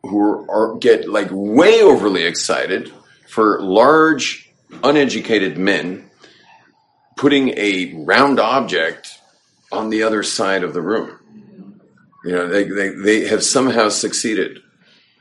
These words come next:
to get a round object to the other side of the room. Sometimes it has to go through something, but it fits through there. I've checked. It, it fits.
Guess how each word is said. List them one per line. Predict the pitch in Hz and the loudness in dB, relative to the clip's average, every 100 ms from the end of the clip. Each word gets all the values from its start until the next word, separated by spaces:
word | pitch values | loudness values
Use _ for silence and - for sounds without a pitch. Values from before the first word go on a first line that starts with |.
| _ _ _ _ - | _ _ _ _ -10
to | - 101 | -4 -2
get | 78 107 | 4 4
a | 98 | 4
round | 87 80 95 123 123 | 0 0 0 2 2
object | 107 123 - 90 - | 2 0 0 -6 -6
to | |
the | 98 95 | -4 -2
other | 92 | -4
side | - 95 85 | -4 -2 -2
of | |
the | 90 | -4
room. | 98 143 76 - - _ _ _ - - - | -4 -4 -6 -10 -20 _ _ _ -20 -20 -8
Sometimes | - 110 117 98 | -2 2 2 4
it | |
has | 95 - | 4 4
to | |
go | 98 | -2
through | - - 123 139 | -2 -2 0 0
something, | - 87 73 62 - _ _ _ _ _ - - - _ - - - | 0 -4 -4 -12 -14 _ _ _ _ _ -20 -20 -20 _ -20 -8 4
but | 120 | 4
it | 101 | 4
fits | - 202 - | 2 0 0
through | - 67 | -8 -8
there. | - 58 - - - | -8 -10 -14 -20 -10
I've | - 123 | 0 0
checked. | - 202 - - - _ _ _ _ _ _ - _ - | 2 0 0 -6 -20 _ _ _ _ _ _ -20 _ -14
It, | - - | -12 -8
it | - 127 | -2 -2
fits. | - - - - - | 2 0 0 -10 -10